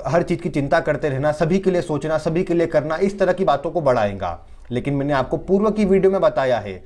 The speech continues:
कि जब भी शनि चंद्रमा साथ में हो, शनि की दृष्टि सूर्य पर हो, तो ऐसा व्यक्ति दूसरों के लिए बहुत करता है, लेकिन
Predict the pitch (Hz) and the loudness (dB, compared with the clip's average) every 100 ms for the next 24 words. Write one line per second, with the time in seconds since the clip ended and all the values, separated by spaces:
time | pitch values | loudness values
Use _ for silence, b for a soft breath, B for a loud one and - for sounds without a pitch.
0 | b b 165 160 165 208 185 185 208 170 | b b -4 -2 -2 -4 0 0 2 2
1 | 165 175 165 143 143 151 143 175 190 B | 2 0 0 0 0 -4 -2 -4 -4 B
2 | B 156 170 190 165 156 196 - 208 233 | B -2 2 2 2 2 0 0 2 2
3 | 208 156 131 113 92 b b - 190 170 | 4 2 2 -2 -8 b b 0 2 4
4 | 202 190 214 151 - 202 220 214 208 160 | 2 2 -2 -6 -6 -4 -2 0 0 2
5 | 170 - 117 104 95 87 90 - b b | 0 0 -4 -2 -6 -6 -12 -14 b b
6 | 135 151 156 226 | -2 -2 0 -2